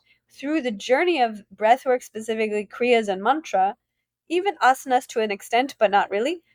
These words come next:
but specifically those three, breath work, which is the breathing, kriyas, which combines breath work with a mantra and a movement, and then mantra, which is just a repetition of words, but musically,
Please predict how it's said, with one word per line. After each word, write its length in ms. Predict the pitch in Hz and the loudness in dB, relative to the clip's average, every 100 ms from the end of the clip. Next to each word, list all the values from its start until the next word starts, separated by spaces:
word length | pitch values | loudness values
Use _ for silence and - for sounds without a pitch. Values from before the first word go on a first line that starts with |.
| _ - | _ -2
but 160 | 214 | -2
specifically 800 | - 233 - 330 339 311 269 233 | 0 -2 0 -2 0 0 0 -2
those 360 | 196 226 254 - | 2 2 2 -2
three, 320 | - - - _ - | -14 -16 -16 _ -2
breath 320 | 202 254 - | 2 2 2
work, 360 | 320 403 _ _ _ - | -4 -4 _ _ _ -18
which 160 | 185 196 | -12 -10
is 140 | 190 | -8
the 80 | 196 | -2
breathing, 420 | 202 185 185 220 _ _ - | 0 0 -2 -8 _ _ -20
kriyas, 500 | - 370 330 240 247 | -2 4 6 4 2
which 180 | 226 - | -6 -6
combines 540 | 240 220 214 202 208 | -2 2 2 2 -6
breath 340 | - 202 240 262 | -2 4 4 4
work 260 | 226 214 190 | 0 0 -4
with 160 | 196 | -6
a 60 | 196 | -4
mantra 500 | 196 214 226 220 196 | -2 -2 2 4 6
and 160 | 180 | 4
a 40 | 180 | -2
movement, 340 | 247 254 202 _ _ _ _ | -4 -2 -4 _ _ _ _
and 220 | - 220 214 | 2 4 4
then 360 | 208 202 202 _ _ - | 4 2 -4 _ _ -6
mantra, 560 | 214 226 233 214 185 185 | 0 0 0 2 2 2
which 200 | 202 202 | -4 -6
is 160 | 202 | -8
just 240 | - 202 - | -6 -6 0
a 60 | |
repetition 600 | 196 202 202 233 214 226 | 2 2 -2 -2 -2 -2
of 160 | 196 196 | -4 -2
words, 340 | 196 208 220 | 0 0 0
but 180 | - 180 _ 202 | 0 0 _ -6
musically, 640 | 202 214 214 220 240 285 | -2 -2 -2 -4 -2 -4